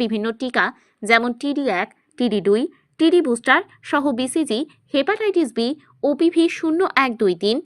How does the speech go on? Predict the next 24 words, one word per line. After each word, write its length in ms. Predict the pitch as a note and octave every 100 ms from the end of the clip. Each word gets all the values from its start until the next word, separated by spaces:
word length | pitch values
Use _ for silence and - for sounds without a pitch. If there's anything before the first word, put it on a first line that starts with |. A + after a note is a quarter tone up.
| _ _ -
পেন্টাভেলেন্ট, 600 | C#4+ D#4 F#4+ C4+ C#4 F4+ - - G3
রোটা 280 | B3 C#4 G4+
ভাইরাস, 340 | D4 A#3+ A#3+ B3+ - _
পিসিভি 360 | C#4+ D4 G#4 G#4 C4
বুস্টার 280 | B3 C#4+ C#4+
সহ 140 | A3 A3 D4 - _ _ C#4
এফআইপিভি, 720 | E4+ - C#4+ C4+ B3 G#3+ A3+ D4+ - _ -
হাম, 220 | C4 C4+ D4 A3
রুবেলা, 340 | F#3 F3+ G#3 D#4 _ - G3
জেই 380 | C#4 D#4 C4 B3+
ভিটামিন 340 | A3+ B3+ C4 G3 D#3+
এ 20 | - - - -
সহ 120 | B3 C4 A3+
বিভিন্ন 280 | B3+ G#4 D#4 - - - - -
শিশুদেরকে 480 | D4+ F4+ E4+ D#4+ F4 A#3+
ডিটিপি, 360 | B3 D4+ D#4 D#4+ C4+
হাম, 160 | G#3 F#3+
রুবেলা, 300 | F#3 F#3+ A3 - B3+
ওপিডি 260 | C4+ F#4 B3+
বুস্টার 280 | A#3+ - G3+
সহ 140 | F3+ F#3 A3 G#3
জেই 200 | E3+ F3 F#3+
ভিটামিন 340 | F3+ E3+ E3+
এ, 40 | -